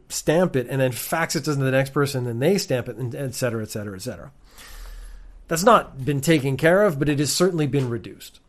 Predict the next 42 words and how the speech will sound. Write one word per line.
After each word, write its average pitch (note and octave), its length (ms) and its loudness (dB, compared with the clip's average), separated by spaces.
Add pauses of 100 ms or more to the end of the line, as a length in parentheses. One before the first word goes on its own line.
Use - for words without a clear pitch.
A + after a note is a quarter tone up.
(1800)
Uh, A#2 520 -4 (680)
now, E3 640 2 (840)
this G3+ 240 4
was F3+ 160 0
one D#3 160 4
I C3+ 120 4
actually C3+ 320 -2
didn't C3 180 -2
think A2+ 180 -6
of. G#2 60 -12
I, C#3+ 140 6
I, D3 340 6
I B2 180 -2
work E3 240 6
at C3 60 2
a A#2+ 40 0
Japanese A2+ 380 -4
company, A#2+ 360 -6
so - 120 -10
I've A2 140 -6
actually C#3 260 -4
seen C#3 400 0
the B2 80 -4
fax A2+ 340 -10
machine, G2+ 360 -12
but G2+ 100 -10
I've B2 80 -6
also B2+ 220 -2
f-, - 360 -18
seen C#3 540 -2 (260)
its C3 200 -6
usage C#3 640 -2
be C3+ 120 2
diminished. A2 720 -10 (460)
I E3 100 6
still F#3+ 220 2
have D#3 160 0
to D3+ 60 -2
get C3+ 160 0
my, A#2 360 -6
my A2 200 -8
travel C#3 760 0